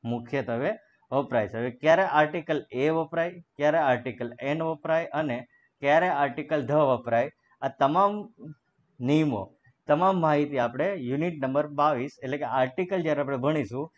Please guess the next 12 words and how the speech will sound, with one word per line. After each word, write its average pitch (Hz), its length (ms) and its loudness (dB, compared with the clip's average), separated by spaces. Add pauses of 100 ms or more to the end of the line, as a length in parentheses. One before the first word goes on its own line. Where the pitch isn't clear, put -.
(240)
તેમાં 139 220 2
આપણે 139 220 0
વિગતવાર 131 480 -2
ડિસ્કશન 143 560 -4 (260)
કરીશું. 113 520 -2
આ 175 160 6
ઉપરાંત 190 420 -2
પરીક્ષામાં 190 540 0
કેવી 180 240 -2
રીતે 156 220 -4
પૂછાય 117 360 -6
છે 143 180 -4